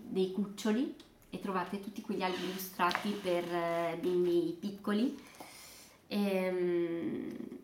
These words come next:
ce ne sono tantissimi, davvero tantissimi. Anche qui io ne ho segnati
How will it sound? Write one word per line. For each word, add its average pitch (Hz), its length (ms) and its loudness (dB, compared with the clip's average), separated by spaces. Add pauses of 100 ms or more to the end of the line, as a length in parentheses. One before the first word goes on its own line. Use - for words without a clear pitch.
(800)
ce - 160 0
ne 202 100 2
sono 208 440 -2 (280)
tantissimi, 180 720 0
davvero 202 400 -2
tantissimi. 185 680 -2
Anche 185 220 -4
qui 202 300 -4
io 190 140 0
ne 180 100 0
ho 170 60 2
segnati 175 1200 2